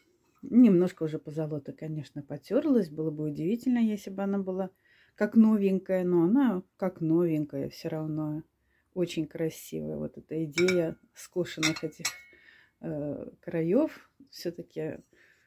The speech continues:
сколько всего можно придумать интересного с простыми, э, чашечками. Казалось бы, раньше мне нравилось, э, чайники собирать. Ну, в принципе, щас нравится. Потому что,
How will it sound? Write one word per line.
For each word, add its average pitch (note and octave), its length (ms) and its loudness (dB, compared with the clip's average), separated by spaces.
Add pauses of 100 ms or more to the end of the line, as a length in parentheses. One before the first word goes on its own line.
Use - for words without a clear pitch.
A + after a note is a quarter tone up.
сколько F4 380 2
всего A3+ 260 4
можно A3+ 320 6
придумать A3+ 640 2
интересного F3+ 960 -2
с - 160 -20
простыми, D4+ 680 2 (200)
э, B2+ 80 -16
чашечками. D3 840 -8 (800)
Казалось E3+ 460 2
бы, D3 300 -4 (200)
раньше G3 380 -4
мне F#3 120 -2
нравилось, F3+ 640 0 (160)
э, D#3+ 260 -4
чайники C4 720 -2 (380)
собирать. E3+ 460 -4
Ну, A3+ 80 0
в - 20 -4
принципе, C4+ 340 -2
щас - 260 -10
нравится. D3 540 -8 (600)
Потому D#3 320 -4
что, D#3 460 -8